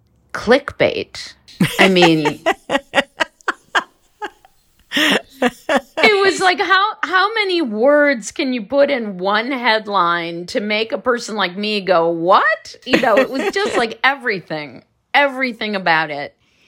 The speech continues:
And it was a short piece that just, it gave very little information. It just said this John LaRoche had been arrested in the Fakahatchee Strand, and he had a crew of three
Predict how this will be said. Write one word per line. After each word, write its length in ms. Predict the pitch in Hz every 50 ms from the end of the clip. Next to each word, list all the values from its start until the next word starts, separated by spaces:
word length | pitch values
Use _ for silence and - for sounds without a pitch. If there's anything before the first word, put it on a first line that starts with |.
| _ _ _ _ _ _ _ _ _ _
And 300 | 240 247 233 233 240 247
it 120 | - 269 262
was 160 | 294 277 262
a 80 | 277
short 480 | 262 - - - 311 381 359 262 - -
piece 380 | - 214 208 196 196 196 - -
that 140 | 190 185
just, 360 | - 208 202 202 - - - _ _
it 300 | 208 190 208 220 214 214
gave 240 | - 240 220 220 202
very 240 | 202 240 254 269 277
little 240 | 247 220 214 220 196
information. 680 | 185 180 - - 180 175 156 170 165 160 - 175 175
It 80 | 175
just 240 | 165 - 196 202 196
said 260 | - 185 170 175 180
this 280 | 180 175 175 - - - _ _ _ _
John 260 | - 180 175 185 190
LaRoche 520 | 208 220 196 - 180 175 180 185 - -
had 140 | 185 180 170
been 140 | 170 175 180
arrested 640 | 175 160 156 143 151 170 - - - 196 185 180 180
in 220 | 180 175 170 170
the 80 | 170 160
Fakahatchee 760 | - - 151 135 147 - 180 190 202 208 208 - 220 214
Strand, 720 | 185 - - - - 170 139 151 139 156 165 147 185 202 175
and 480 | 180 151 - 117 170 175 170 165 165 170
he 200 | 170 170 180 170
had 220 | 165 165 160 156
a 40 | 160
crew 400 | - - - - 214 202 196 196
of 180 | 185 151 151 -
three 540 | _ - 175 185 202 202 202 208 202 202